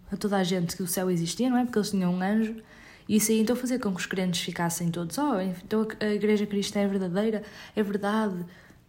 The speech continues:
não é? Mas eles diziam assim, "Não, porque se não houver fé, a igreja vai cair." Porque sim, podem haver provas de que existe mesmo o céu.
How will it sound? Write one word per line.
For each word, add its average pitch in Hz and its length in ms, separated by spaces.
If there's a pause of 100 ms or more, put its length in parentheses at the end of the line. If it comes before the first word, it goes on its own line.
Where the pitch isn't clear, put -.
(100)
não 190 80
é? 208 160 (560)
Mas 214 180
eles 226 140
diziam 220 320
assim, 214 260
"Não, 175 240 (520)
porque 208 220
se - 140
não 262 200
houver 190 520
fé, 196 560 (1040)
a 196 60
igreja 202 380
vai 202 160
cair." 196 420 (640)
Porque 208 180
sim, 240 240
podem 214 400
haver 202 200
provas 202 440
de - 80
que 196 340
existe 185 460
mesmo 185 280
o - 20
céu. 156 340